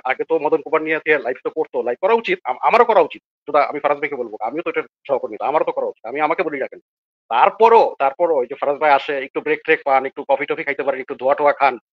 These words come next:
ব্রেক নিতে পারেন, সেটা তো পারেন, সেটা থেকে হ্যাপি থাকেন, <laughs> সেটা নিয়ে একটু হ্যাপি থাকেন, সেটা একটু ব্রেক পান, নাহলে তো ওইটাও পাইতেন না। আর ধোয়া পারলে ছেড়ে দিয়েন, চেষ্টা করেন ছেড়ে দেওয়ার, তো ভালো না, তাই না?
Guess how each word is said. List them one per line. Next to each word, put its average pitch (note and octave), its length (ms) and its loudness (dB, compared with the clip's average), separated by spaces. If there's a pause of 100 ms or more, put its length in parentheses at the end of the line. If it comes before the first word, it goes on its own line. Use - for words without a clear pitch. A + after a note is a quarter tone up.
(120)
ব্রেক D3+ 180 0
নিতে D#3 140 -2
পারেন, C3+ 200 2
সেটা C#3 220 -4
তো F#3 100 -2
পারেন, C#3 240 2
সেটা F#3+ 200 -10
থেকে A3+ 160 0
হ্যাপি F#3 220 2
থাকেন, C#3 240 -4 (220)
<laughs> - 300 -20
সেটা - 300 -4 (100)
নিয়ে D4 100 2
একটু G#3 200 -2 (300)
হ্যাপি D#3+ 200 2
থাকেন, C3 220 -8
সেটা D3+ 160 -10
একটু A#2+ 160 -12
ব্রেক - 220 4
পান, B2+ 140 0
নাহলে C#3+ 140 -4
তো F3+ 80 -6
ওইটাও E3 160 -2
পাইতেন C3 280 -4
না। F#2+ 120 -16 (240)
আর A#2+ 100 -4
ধোয়া C3+ 240 2
পারলে A3 220 0
ছেড়ে E3+ 200 0
দিয়েন, C3+ 180 -8
চেষ্টা - 380 -16
করেন E3+ 260 -8
ছেড়ে B2 160 -12
দেওয়ার, F#2+ 180 -14 (120)
তো B2 60 -20
ভালো A#2 200 -10
না, - 80 -20 (200)
তাই - 100 -18
না? - 80 -20